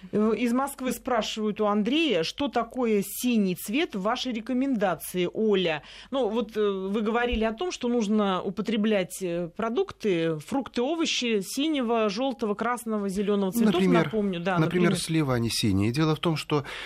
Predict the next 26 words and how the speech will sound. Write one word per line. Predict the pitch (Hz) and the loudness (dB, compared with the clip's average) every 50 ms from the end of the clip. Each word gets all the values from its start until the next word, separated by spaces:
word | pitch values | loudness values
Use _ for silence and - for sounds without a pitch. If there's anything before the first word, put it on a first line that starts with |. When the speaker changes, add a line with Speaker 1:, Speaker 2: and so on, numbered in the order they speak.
| - - - | -14 -6 -2
Speaker 2:
э, | 135 127 123 131 - - | 0 0 2 0 0 -2
здесь | 143 120 151 143 - - | -2 -2 -2 -2 0 0
имеет | 143 139 143 139 135 | 2 2 4 4 4
значение, | 123 143 139 135 - - 165 151 151 139 135 127 123 113 | 4 2 2 2 2 2 2 4 4 4 2 2 2 2
э, | 117 120 | 0 0
вот, | 113 123 117 110 120 120 - - | -2 -2 -2 -2 -2 -2 -2 -4
э, | 120 110 117 117 117 | -4 -2 -2 -2 -2
чтобы, | - - 127 107 113 113 | -2 -2 -2 0 -2 -2
вот | 101 104 - - | -2 -4 -4 -4
Маргарита | 110 101 107 110 104 104 - - | -2 -2 0 0 0 -2 -2 -2
правильно | - 131 123 110 | -2 0 0 0
сказала, | 98 - - 113 92 98 92 90 | -2 -2 -4 -2 0 0 0 -2
чтобы | - - 113 120 | -2 -4 -2 0
они | 123 127 | 0 0
были | 110 120 110 117 | 0 0 -2 -2
цветные, | - - 123 120 - 113 95 85 78 76 | -2 -2 -4 -2 0 -2 -2 -2 -4 -6
потому | - - - 101 95 104 101 | -10 -6 -4 -2 -2 0 -2
что | - - 104 | -2 -4 -4
там | - 113 110 98 | -4 -4 -4 -4
содержится | - 113 98 92 101 101 95 95 - - 98 | -4 -4 -4 -2 -2 -4 -4 -4 -6 -6 -4
большое | 90 104 95 - - 101 90 | -2 -2 -2 -2 -4 -4 -4
количество | - 101 104 98 92 - - - - | -2 -2 -4 -2 -4 -6 -8 -6 -4
микроэлементов, | 98 98 - - 107 101 98 104 117 151 175 165 - 101 - - | -4 -2 -2 -2 -2 -2 0 0 2 2 2 0 -2 -4 -6 -6
антиоксидантов, | 101 92 - 98 92 - - 113 104 143 165 170 165 107 - - | -6 -4 -4 -6 -6 -6 -6 -4 -2 0 0 0 -2 -4 -6 -4
и | |
вот | 101 95 101 95 | -4 -4 -4 -4